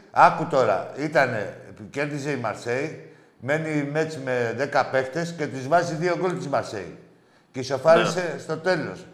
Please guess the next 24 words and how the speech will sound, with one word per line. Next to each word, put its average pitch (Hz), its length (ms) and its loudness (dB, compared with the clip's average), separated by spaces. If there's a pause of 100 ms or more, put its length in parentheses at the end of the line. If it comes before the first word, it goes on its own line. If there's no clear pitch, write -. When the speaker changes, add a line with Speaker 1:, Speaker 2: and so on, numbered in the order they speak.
Speaker 1:
Και 135 120 -4
μου, 143 320 -6
και 147 60 -4
έχετε 170 560 0
σκοτώσει, 180 500 -2
Βαζέλια, 180 480 6
έχετε 185 280 4
πάρει 190 220 6
το 190 120 2
κουραδόκαστρο 185 840 8
εσείς. 127 340 -2
Εντάξει. 170 680 6 (380)
Speaker 2:
Ω, 208 40 0
καλές. 104 440 -2
Speaker 1:
Ρε, 117 120 6
κάτσε, 208 400 6
ρε, 196 120 4
σου 175 160 0
λέω, 175 140 6
ας 190 160 6
τους... 170 260 -6 (400)
Μην 156 200 -10
τους 170 140 -8
ξυπνάς. 131 400 -4